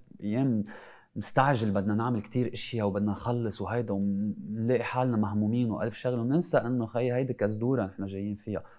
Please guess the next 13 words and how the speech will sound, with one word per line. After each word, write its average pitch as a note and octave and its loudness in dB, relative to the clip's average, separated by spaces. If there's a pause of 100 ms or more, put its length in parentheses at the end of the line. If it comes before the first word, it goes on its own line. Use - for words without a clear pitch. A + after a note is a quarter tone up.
أوكي، A2+ 4
إذا G#2+ 6
تركنا A#2+ 2 (300)
بصمة A2+ 4 (300)
كتير E3+ 8
منيح، C3+ 6 (340)
وإذا C3 6
ما C#3+ 10
تركنا F3 10
بصمة D#3+ 8
كمان D#3 8
كتير D#3+ 6
منيح، C#3 2